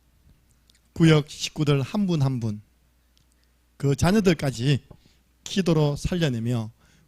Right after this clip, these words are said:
구역 식구들 가정의 복음화에 응답받는 정인으로 서기를 소원하는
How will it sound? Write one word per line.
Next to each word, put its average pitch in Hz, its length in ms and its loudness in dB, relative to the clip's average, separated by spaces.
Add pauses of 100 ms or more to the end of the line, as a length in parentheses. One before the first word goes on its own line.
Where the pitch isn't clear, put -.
구역 196 300 6
식구들 165 460 0
가정의 143 500 0 (140)
복음화에 151 680 0 (560)
응답받는 165 680 2
정인으로 170 520 8
서기를 175 360 4
소원하는 127 540 2